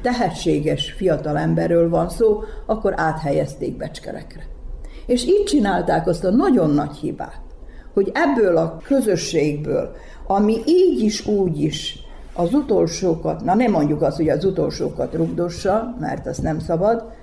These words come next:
tehát ahol égetően szükség van egy ilyen emberre, akkor ne ragadjuk ki ebből a közegből, hanem kérjünk tőle tanácsot: „Ember, hogy csináltad ezt?”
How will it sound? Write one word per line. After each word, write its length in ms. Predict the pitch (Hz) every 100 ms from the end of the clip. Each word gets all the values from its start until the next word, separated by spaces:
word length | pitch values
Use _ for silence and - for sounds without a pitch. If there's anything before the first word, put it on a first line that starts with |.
| - -
tehát 300 | 185 214 208
ahol 480 | 208 220 220 220 -
égetően 800 | - 294 247 180 160 165 160 147
szükség 500 | - 175 175 170 147
van 140 | 143 143
egy 200 | 143 160
ilyen 220 | 151 131
emberre, 640 | 120 156 - 117 - - - - - -
akkor 340 | 185 180 185
ne 160 | 214 208
ragadjuk 600 | 147 139 117 160 151 160
ki 180 | - 160
ebből 320 | - 120 127
a 100 | -
közegből, 720 | - 156 160 101 - 110 - - - -
hanem 260 | 208 226 233
kérjünk 540 | 330 349 349 226 214
tőle 320 | 220 220 180
tanácsot: 580 | - 208 185 139 - 156
„Ember, 380 | 185 202 165 160
hogy 180 | 170 165
csináltad 560 | - 185 180 185 185
ezt?” 260 | 170 156 -